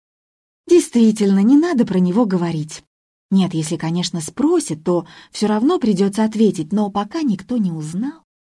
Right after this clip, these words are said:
"Клянусь, что не сдам", — с готовностью отрапортовал призрак.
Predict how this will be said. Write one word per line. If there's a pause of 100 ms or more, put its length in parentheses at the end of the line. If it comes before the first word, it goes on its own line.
(280)
"Клянусь,
что
не
сдам", — (260)
с
готовностью (160)
отрапортовал
призрак.